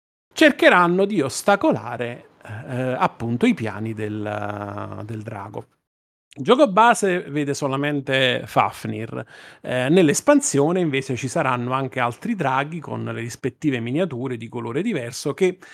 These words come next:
cambieranno un pochettino ovviamente le regole a seconda della tipologia di, eh, di drago,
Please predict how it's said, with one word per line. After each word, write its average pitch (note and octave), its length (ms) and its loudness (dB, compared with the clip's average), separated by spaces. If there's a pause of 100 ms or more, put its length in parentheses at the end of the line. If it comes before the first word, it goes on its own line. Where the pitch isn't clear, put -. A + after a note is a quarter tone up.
(240)
cambieranno E3 600 6
un C#3+ 100 -2
pochettino C#3 540 -4
ovviamente C3+ 500 -4
le C3+ 80 -4
regole C3 360 -2
a B2+ 60 -6
seconda B2+ 420 -6
della A#2+ 200 -6
tipologia B2 640 -6
di, A2+ 640 -12
eh, A2+ 580 -12
di B2+ 100 -6
drago, A#2 480 -8